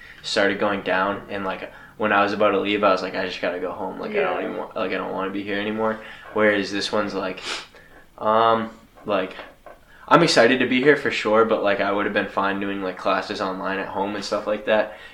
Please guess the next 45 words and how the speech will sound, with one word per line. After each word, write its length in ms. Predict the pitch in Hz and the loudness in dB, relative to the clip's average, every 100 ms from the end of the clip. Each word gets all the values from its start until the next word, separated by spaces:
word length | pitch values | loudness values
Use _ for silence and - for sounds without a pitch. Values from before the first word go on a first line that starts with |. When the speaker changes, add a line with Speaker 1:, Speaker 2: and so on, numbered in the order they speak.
| - | -6
Speaker 1:
And, 220 | 107 101 | -4 -2
like, 240 | 101 87 - | -2 -4 2
as 180 | 113 107 | 2 4
time's 300 | 113 110 101 | 2 0 0
going 300 | 107 104 90 | 0 0 0
on, 200 | 92 104 | -2 2
though, 160 | 110 | 2
I'm 160 | 104 95 | 2 0
finding 460 | - 101 95 98 95 | 0 0 2 -2 -4
more 200 | 98 98 | -4 -4
things 300 | 107 101 98 | -4 -6 -4
I'm 140 | 92 | -4
enjoying 400 | 90 98 95 98 | -4 -2 -2 -2
about 220 | 98 92 | -2 -2
being 180 | 101 95 | -4 -6
here. 360 | 92 95 107 107 - - | -6 -6 -4 -6 -16 -8
And 100 | 101 | -4
I 80 | 90 | -2
think 260 | 110 95 | -4 -4
once 180 | 95 92 | -4 -6
it's, 180 | 92 - | -8 -8
like, 200 | 78 80 | -8 -8
warm 220 | 87 95 | -6 0
out, 160 | 101 92 | 0 2
it'll 80 | 90 | 0
be 80 | 87 | -4
like, 140 | 85 | -8
"Oh, 160 | 92 92 | -8 -8
shit, 300 | - 95 - | -8 -8 -10
like, 120 | 95 | -10
this 220 | 196 196 | -6 -4
is 100 | 185 | -4
Speaker 2:
Yeah. 80 | - | -6
Speaker 1:
awesome," 380 | - 87 - - - - | -6 -6 -8 -14 -16 -6
you 100 | 208 | -2
Speaker 2:
I, 60 | - | 0
Speaker 1:
know? 180 | 196 - | 0 -4
Speaker 2:
I 120 | 208 | -6
think 200 | 202 233 | -4 -4
by, 140 | 233 247 | -2 0
like, 260 | 233 208 - | 0 -2 -6
April, 640 | 185 170 - 196 208 208 - _ _ - - - | -8 -8 -6 -6 -6 -8 -16 _ _ -20 -20 -10
it'll 220 | 196 190 | -4 -4
be 100 | 190 190 | -4 -10
good. 380 | 190 185 190 | -10 -10 -14